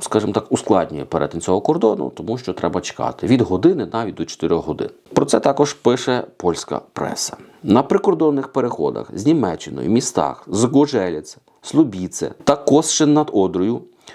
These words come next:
водії стоять у кілометрових чергах. Причина — запроваджений німецькою стороною посилений контроль,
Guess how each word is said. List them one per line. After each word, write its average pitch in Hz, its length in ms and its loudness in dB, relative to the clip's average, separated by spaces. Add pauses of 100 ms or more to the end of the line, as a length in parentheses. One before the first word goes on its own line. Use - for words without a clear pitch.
(520)
водії 123 480 6
стоять 104 360 2
у 131 80 2
кілометрових 101 1000 0 (240)
чергах. 104 400 0 (880)
Причина — 175 500 4 (220)
запроваджений 110 720 2
німецькою 101 580 -2
стороною 110 460 0
посилений 110 680 0
контроль, - 440 -2